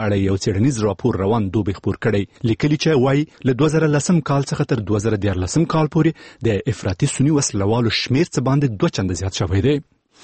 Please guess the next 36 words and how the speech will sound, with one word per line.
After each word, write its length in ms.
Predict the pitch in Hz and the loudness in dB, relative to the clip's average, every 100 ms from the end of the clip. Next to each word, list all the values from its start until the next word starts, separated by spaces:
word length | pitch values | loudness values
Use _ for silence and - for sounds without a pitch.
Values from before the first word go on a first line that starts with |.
| - | -6
د 80 | 135 | 0
دغو 120 | 135 131 | 2 2
وسلوالو 480 | 127 131 127 131 123 | 2 2 2 2 0
د 80 | 110 | 0
زیاتوالي 440 | 120 - 131 127 123 | -2 0 0 2 2
علتونه 320 | 113 - 127 110 | 0 0 0 2
هم 160 | 131 | 0
د 60 | - | -2
صدام 200 | - 90 | -4 -4
حسین 240 | 90 110 110 | -2 -2 0
د 80 | 98 | 0
رژیم 240 | 87 123 135 | 0 2 2
له 40 | 135 | 0
نسکورېدو 420 | - 135 123 135 | 0 0 2 2
وروسته 280 | 120 131 104 95 | 2 0 -2 -4
د 120 | 95 | -2
عراق 180 | 107 - - | -2 -4 -4
کمزوری 420 | 92 85 117 147 151 | -4 0 2 2 0
حکومت، 320 | 139 151 156 - - - - | 0 0 -2 -12 -20 -4 0
د 100 | 131 - | 0 2
سوریې 200 | 139 147 | 2 2
د 80 | 143 | 2
ولسمشر 400 | 135 139 139 117 | 0 0 0 -2
بشار 240 | 113 120 | 0 0
الاسد 400 | 120 - 123 127 107 | 0 -2 -4 -2 0
لخوا 180 | - 101 | 0 -4
د 60 | - | -2
سوریې 300 | 104 95 117 | 0 2 2
د 80 | 117 | 2
ډیموکراسۍ 460 | 104 101 101 - 110 - | 0 -2 -2 0 -2 0
پلو 320 | 110 147 151 - 113 | 2 4 2 0 -6
ځپل 320 | 95 95 143 180 156 | -6 -2 -2 0 -2
او 20 | 143 | -2
په 100 | - | 0
تونس 220 | 147 151 | 0 0
او 60 | - | 0